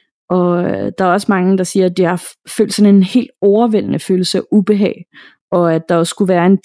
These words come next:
tilstedeværelse af en mørk skikkelse, der lurer rundt omkring i hjørnerne derinde.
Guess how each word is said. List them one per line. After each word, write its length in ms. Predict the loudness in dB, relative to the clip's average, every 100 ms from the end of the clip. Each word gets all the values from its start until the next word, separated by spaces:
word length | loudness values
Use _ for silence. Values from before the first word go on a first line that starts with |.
| -6
tilstedeværelse 640 | -4 0 2 2 -2 -6
af 100 | -2
en 140 | 2 4
mørk 260 | 2 0
skikkelse, 540 | -6 -2 0 0 -2 -2
der 140 | -2 -2 -2
lurer 380 | -2 2 0 0
rundt 260 | -4 -6 -4
omkring 300 | -4 -2 0
i 40 |
hjørnerne 540 | 0 0 0 2 0 -2
derinde. 360 | -4 -4 -4